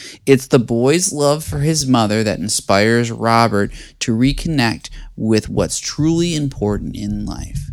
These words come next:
Inspired by the number one hit song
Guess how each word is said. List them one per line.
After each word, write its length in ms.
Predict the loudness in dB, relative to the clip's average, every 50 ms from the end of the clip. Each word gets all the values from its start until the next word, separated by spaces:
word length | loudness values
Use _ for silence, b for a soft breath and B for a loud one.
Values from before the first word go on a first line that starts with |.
| -4 -4
Inspired 640 | -2 0 0 0 2 2 4 6 6 6 4 4 4
by 140 | 4 4 4
the 120 | 4 4 2
number 280 | 4 4 4 4 4
one 200 | 4 4 4 4
hit 280 | 2 2 2 0 -2 -2
song 560 | -2 -2 -2 0 0 0 2 2 2 0 -2